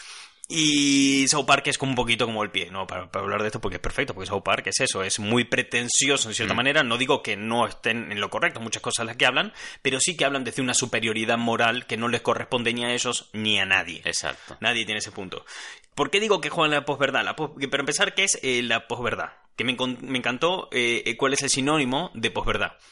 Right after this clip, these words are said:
Speaker 2: Mm.
Speaker 1: Que, que la define perfecto. O sea, me parece que el sinónimo de la palabra posverdad es mejor que la propia palabra en sí, que es,
Speaker 2: Toma.
Speaker 1: eh,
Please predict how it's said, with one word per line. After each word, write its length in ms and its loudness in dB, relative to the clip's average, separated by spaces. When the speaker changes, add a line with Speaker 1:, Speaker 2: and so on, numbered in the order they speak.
Speaker 2:
Mm. 120 -4
Speaker 1:
Que, 380 0
que 120 0
la 160 2
define 260 0
perfecto. 280 -4
O 20 4
sea, 240 0
me 180 2
parece 300 -2
que 80 -2
el 80 0
sinónimo 560 2
de 80 0
la 100 2
palabra 340 2
posverdad 680 -2
es 200 0
mejor 360 0
que 60 -4
la 100 2
propia 240 0
palabra 260 0
en 60 -6
sí, 260 -8
que 160 2
es, 80 0
Speaker 2:
Toma. 160 -2
Speaker 1:
eh, 260 2